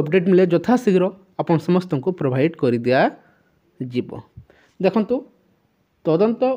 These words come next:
ହୋଇସାରିଲା ପରେ ଦେଖନ୍ତୁ, ଯେଉଁମାନେ ଲିଷ୍ଟରେ ରହିଥିବେ, ସେମାନେ ହିଁ ଦେଖନ୍ତୁ, ପ୍ରଧାନମନ୍ତ୍ରୀ ଆବାସ ଯୋଜନା ପାଇବେ। ପ୍ରଧାନମନ୍ତ୍ରୀ ଆବାସ ଯୋଜନାକୁ ନେଇ ଦେଖନ୍ତୁ, ନୂଆ ଲିଷ୍ଟ ଜାରି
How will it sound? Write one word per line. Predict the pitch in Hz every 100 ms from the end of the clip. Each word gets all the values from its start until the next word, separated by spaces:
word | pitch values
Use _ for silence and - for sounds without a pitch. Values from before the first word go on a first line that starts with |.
| 190
ହୋଇସାରିଲା | 180 180 180 180
ପରେ | 170
ଦେଖନ୍ତୁ, | 160 156 143 233 - _ _ _ _ _ _ _ _ _ -
ଯେଉଁମାନେ | 165 220 226 196
ଲିଷ୍ଟରେ | 185 - 196 - _ _ 160
ରହିଥିବେ, | 165 170 147
ସେମାନେ | 160 170 160 151
ହିଁ | 139
ଦେଖନ୍ତୁ, | 127 139 185 - _ _ _ _ _ _ -
ପ୍ରଧାନମନ୍ତ୍ରୀ | 175 175 220 202 180 147
ଆବାସ | 143 139
ଯୋଜନା | 135 165 262 - _ _ _
ପାଇବେ। | 113 113 - - - _ _ _
ପ୍ରଧାନମନ୍ତ୍ରୀ | 170 170 214 226 220 196
ଆବାସ | 180 175
ଯୋଜନାକୁ | 170 165 165
ନେଇ | 147
ଦେଖନ୍ତୁ, | 147 151
ନୂଆ | 139 135
ଲିଷ୍ଟ | 135 190 - - _ _ _ _ _ _
ଜାରି | 131 139 143